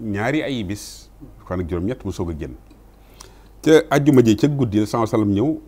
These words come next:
ne ko, "Demal te bu ragal dara." Mu bind nag, "Hasbunallahu wa ni'mal wakil." "Hasbunallahu wa ni'mal wakil" boobu yi, boo seetloo uróof yi, "Hamidtu man yahsimuni mina darar" ji. Fukki uróof ak juróom-ñeent, fukki bayit ak juróom-ñeent la. Muy uróof basmala.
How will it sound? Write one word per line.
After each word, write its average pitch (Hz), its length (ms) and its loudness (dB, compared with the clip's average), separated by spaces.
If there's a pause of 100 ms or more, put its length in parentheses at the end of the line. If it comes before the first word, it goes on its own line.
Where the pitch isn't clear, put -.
ne 110 240 -6
ko, 104 160 -4
"Demal 104 300 -2
te 107 100 -6
bu 101 80 -6
ragal 101 280 -4
dara." 80 200 -8 (640)
Mu 95 120 -8
bind 98 280 0
nag, 104 160 -2
"Hasbunallahu 104 460 -2
wa 107 60 -2
ni'mal 110 240 -2
wakil." 104 260 -10 (1160)
"Hasbunallahu 131 360 2
wa 131 40 4
ni'mal 123 180 8
wakil" 110 220 0
boobu 98 200 -2
yi, 78 200 -8
boo 98 220 -4
seetloo 104 500 0
uróof 104 420 0
yi, 127 260 -4 (420)
"Hamidtu 107 320 0
man 101 140 0
yahsimuni 95 380 -4
mina 92 200 -4
darar" 80 320 -8
ji. 62 140 -16 (800)
Fukki 127 180 -4
uróof 127 220 0
ak 113 80 -2
juróom-ñeent, 98 400 0 (100)
fukki 127 180 -10
bayit 131 180 0
ak 104 80 -4
juróom-ñeent 87 380 -4
la. 78 120 -12 (500)
Muy 101 120 -6
uróof 104 160 -4
basmala. 85 360 -10